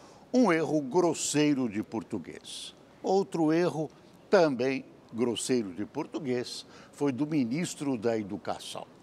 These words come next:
Eles não têm culpa. Trata-se apenas de uma consequência do nosso fraquíssimo ensino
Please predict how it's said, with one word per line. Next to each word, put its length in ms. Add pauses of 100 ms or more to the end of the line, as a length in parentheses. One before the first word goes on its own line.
(380)
Eles 800
não 460 (100)
têm 280 (200)
culpa. 560 (460)
Trata-se 680
apenas 680 (480)
de 100
uma 280
consequência 1160 (300)
do 180
nosso 380
fraquíssimo 1080
ensino 680